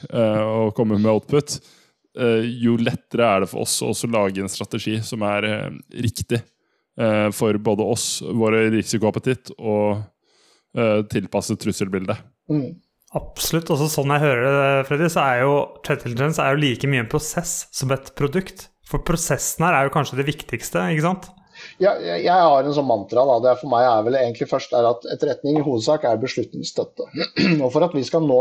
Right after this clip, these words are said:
Speaker 2: til beslutningsstøtte, så er vi nødt til å ha en prosess på plass. Eh, og det er, handler om at vi skal være etterrettelig, og det er en del av grunnprinsippene i etterretning. Vi skal være etterrettelig, med andre ord, vi skal,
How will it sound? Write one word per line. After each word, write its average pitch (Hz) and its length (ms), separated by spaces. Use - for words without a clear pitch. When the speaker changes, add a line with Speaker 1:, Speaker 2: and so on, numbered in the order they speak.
Speaker 2:
til 143 80
beslutningsstøtte, 143 720
så 165 140
er 147 80
vi 147 100
nødt 120 160
til 127 80
å 139 100
ha 131 140
en 117 100
prosess 143 400
på 135 140
plass. - 400
Eh, 135 300
og 151 140
det 139 100
er, 156 180
handler 139 360
om 147 100
at 147 240
vi 131 80
skal 143 160
være 127 180
etterrettelig, 170 600
og 127 100
det 139 80
er 165 100
en 165 80
del 131 140
av 143 100
grunnprinsippene 123 960
i 143 80
etterretning. 156 400
Vi 135 140
skal 139 160
være 123 240
etterrettelig, 165 480
med 151 100
andre 131 220
ord, 139 80
vi 127 100
skal, 156 360